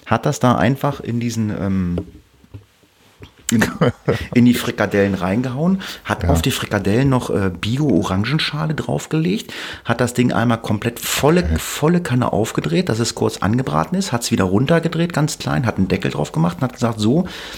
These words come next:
Speaker 1: das lassen wir jetzt einfach so durchziehen.“ Ja, und dann hat er das ganz langsam diese Frikadelle angebraten. Also das war echt, also eine Aktion von einer halben Stunde. Also eine Frikadelle brätst du normalerweise, also wir Kind machen schnell. Das war schon eine, und das war halt mein Plan für diese Frikadelle.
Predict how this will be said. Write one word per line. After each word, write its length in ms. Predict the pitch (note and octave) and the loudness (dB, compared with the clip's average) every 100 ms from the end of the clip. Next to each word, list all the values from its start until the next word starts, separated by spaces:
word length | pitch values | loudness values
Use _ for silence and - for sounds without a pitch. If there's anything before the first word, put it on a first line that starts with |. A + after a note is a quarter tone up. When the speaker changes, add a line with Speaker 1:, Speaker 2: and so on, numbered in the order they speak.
| - | -4
Speaker 1:
das 180 | G#2+ A#2 | -2 0
lassen 240 | B2 C3+ | 0 0
wir 40 | B2 | -2
jetzt 100 | - | -2
einfach 220 | A2+ A2+ | 0 0
so 100 | G2+ | 2
durchziehen.“ 640 | G2 G#2 - - G3+ B3+ - - - - | 2 2 2 2 4 2 0 -12 -8 2
Ja, 180 | A#2 D#3 | 4 6
und 120 | G2 | 4
dann 80 | G2 | 4
hat 100 | A#2 | 2
er 40 | |
das 160 | G#2+ - G#2+ | 0 -2 0
ganz 380 | C#3 A3 - D3 | 2 2 0 2
langsam 400 | D#3+ D#3 D#3 D3 | 2 4 2 2
diese 140 | C3+ | 0
Frikadelle 380 | - - C#3 C#3+ | -2 0 0 2
angebraten. 460 | G2 F2+ F2+ F2 F2 | 0 0 -2 -2 -2
Also 180 | F2+ | -2
das 200 | F#2+ F#2+ | -2 -2
war 200 | A2+ B2 - | -2 -2 -4
echt, 180 | - | -6
also 420 | - G2+ G2+ G2+ F#2+ - - | -4 -2 -2 0 -2 -4 -2
eine 200 | E2+ G2+ | 0 0
Aktion 400 | F#2+ - C3+ C#3+ | -2 -2 0 2
von 140 | C3+ | 0
einer 80 | A#2+ | 0
halben 160 | C3 B2 | 0 0
Stunde. 260 | - D3+ | -2 0
Also 100 | F2 | 2
eine 100 | F#2 | 2
Frikadelle 460 | F2+ G2+ F#2 G2 A2 | 2 2 2 2 2
brätst 300 | F#2+ A2+ - | 0 -2 0
du 40 | |
normalerweise, 340 | G#2+ G#2 G#2+ - | 2 2 2 2
also 160 | F#2+ | 2
wir 140 | F#2+ G#2 | 2 0
Kind 160 | A#2 | 0
machen 160 | E2+ G2+ | -2 -2
schnell. 140 | A#2+ - - - - - | -4 -6 -10 -10 -10 -4
Das 180 | G2+ A2 | 0 2
war 140 | A#2+ | 2
schon 160 | C#3+ C3+ | 2 0
eine, 120 | A#2+ - - - - | 0 -4 -14 -10 0
und 140 | A#2 | 4
das 180 | B2+ - | 4 4
war 120 | C#3 | 2
halt 160 | C#3 C#3 | 2 2
mein 140 | A#2+ | 0
Plan 260 | - A#2 B2 | 2 0 0
für 100 | A#2+ | 0
diese 200 | A2 A2 | -2 0
Frikadelle. 560 | A#2 G#2 F#2 G#2+ F#3 | -2 0 2 4 2